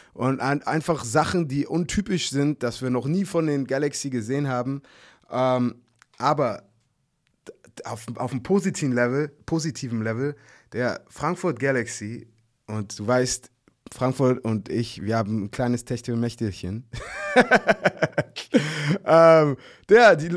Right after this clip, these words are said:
die Energie ist geil. Auch waren siebentausend Leute im Stadion. Die Fans sind nice. Purple Hell ist immer crazy. Das heißt, da auch, ey, so früh wie möglich die Offseason attackieren, weil,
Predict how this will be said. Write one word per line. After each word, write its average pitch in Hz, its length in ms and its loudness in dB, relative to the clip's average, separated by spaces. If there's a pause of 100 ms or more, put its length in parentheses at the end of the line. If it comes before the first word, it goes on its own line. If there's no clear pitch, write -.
die 170 300 -4
Energie 180 420 4
ist - 240 2
geil. 151 500 4
Auch 147 240 2
waren 170 200 6
siebentausend 170 760 2
Leute 147 340 2
im 160 120 4
Stadion. 147 640 2
Die 139 120 2
Fans 175 580 -2
sind 156 160 -4
nice. 143 540 0
Purple 165 440 2
Hell 156 480 4
ist 135 160 -4
immer 160 240 2
crazy. 147 880 2 (340)
Das 123 200 0
heißt, 160 260 4
da 160 220 6
auch, 135 420 4
ey, 127 140 -4
so 123 100 -2
früh 190 320 2
wie 196 80 6
möglich 170 340 4
die - 160 -8
Offseason 165 560 -2
attackieren, 135 760 0 (320)
weil, 151 280 6